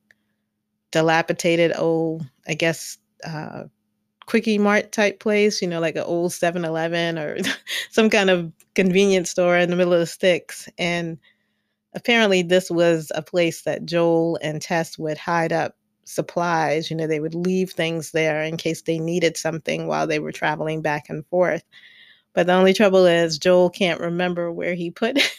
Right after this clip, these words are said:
<laughs> where he hid it. It was such a while ago, I guess, he, he, where he put the specific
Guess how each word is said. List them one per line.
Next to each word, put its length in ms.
<laughs> 340
where 240
he 180
hid 220
it. 200
It 120
was 200
such 200
a 80
while 360
ago, 300
I 120
guess, 300
he, 240
he, 100
where 440
he 200
put 300
the 100
specific 800